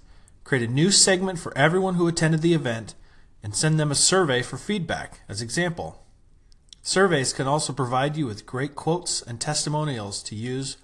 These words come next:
when marketing future events. Now the last bit, rinse and repeat. Days after the event, you should still be using hashtags.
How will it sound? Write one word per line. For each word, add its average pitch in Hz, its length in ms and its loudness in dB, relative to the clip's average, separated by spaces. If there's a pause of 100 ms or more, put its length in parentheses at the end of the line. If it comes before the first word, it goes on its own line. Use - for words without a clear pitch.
(200)
when 107 100 -10
marketing 113 400 -8
future 104 400 -6
events. - 540 -10 (1000)
Now 107 80 -10
the 113 80 -8
last 160 460 6
bit, 170 380 0 (400)
rinse 135 320 -4
and 135 100 -2
repeat. 139 540 -8 (760)
Days 170 260 4
after 208 280 0
the 226 80 0
event, 151 340 0
you 160 60 -2
should - 180 -4
still 196 340 2
be 196 140 -4
using 147 320 0
hashtags. 123 840 -4